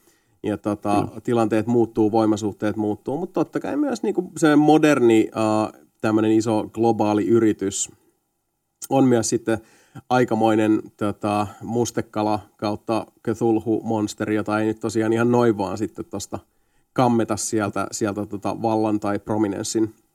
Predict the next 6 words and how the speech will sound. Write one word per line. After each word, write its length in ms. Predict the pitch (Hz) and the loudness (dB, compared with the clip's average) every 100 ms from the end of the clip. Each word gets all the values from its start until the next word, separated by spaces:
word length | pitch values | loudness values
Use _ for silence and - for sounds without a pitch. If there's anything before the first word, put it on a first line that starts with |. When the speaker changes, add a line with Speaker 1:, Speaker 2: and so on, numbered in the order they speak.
| _ | _
Speaker 1:
kahvan 380 | 110 98 104 - | -4 -2 -4 -2
ääreltä 520 | 107 101 95 101 101 - _ _ _ | -2 -2 -2 -6 -10 -12 _ _ _
etäälle. 320 | - 107 95 | -6 -4 0
Speaker 2:
Tossa 240 | 131 110 110 | 4 6 6
tuli 200 | 123 123 | 8 8
taas 360 | 139 127 - | 8 6 4